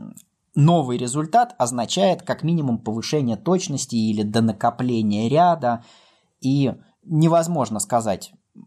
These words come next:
«А вот мы думаем, что тут какой-то эффект, давайте опубликуемся». И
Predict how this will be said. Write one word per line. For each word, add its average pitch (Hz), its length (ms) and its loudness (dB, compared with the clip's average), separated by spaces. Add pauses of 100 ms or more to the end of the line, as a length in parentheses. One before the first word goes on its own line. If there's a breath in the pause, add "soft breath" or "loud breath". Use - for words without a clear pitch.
(300)
«А 117 140 0
вот - 380 -8 (180)
мы 131 160 2
думаем, 120 360 0
что 131 160 -6
тут 117 180 -10
какой-то 123 600 -4
эффект, 214 540 -4 (560)
давайте 143 400 -2
опубликуемся». 127 800 -8 (1300)
И 143 280 2